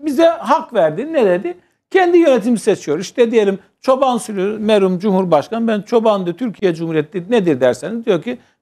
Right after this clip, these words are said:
bir çobanı başına getiren bir rejimdir diyor. Bundan daha güzel bir şey olamaz." İşte Sayın Cumhurbaşkanı işte, e,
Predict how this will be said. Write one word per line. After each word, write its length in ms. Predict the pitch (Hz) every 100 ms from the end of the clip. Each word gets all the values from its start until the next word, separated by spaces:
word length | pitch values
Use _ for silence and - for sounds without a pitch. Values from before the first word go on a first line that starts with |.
| -
bir 160 | 294
çobanı 500 | 196 196 160 139 226 202
başına 440 | 202 208 196 202 175
getiren 440 | 147 - 269 269
bir 100 | 233
rejimdir 480 | 226 202 233 190 143
diyor. 120 | 139
Bundan 320 | 156 165 165
daha 140 | 160 156
güzel 160 | 170
bir 60 | 190
şey 120 | 262
olamaz." 280 | 233 147 110 - _ _
İşte 220 | 202 240
Sayın 440 | 226 254 233 214 214
Cumhurbaşkanı 840 | _ 220 196 180 151 - 117 131
işte, 360 | 190 - 170 170 - _ _
e, 80 | -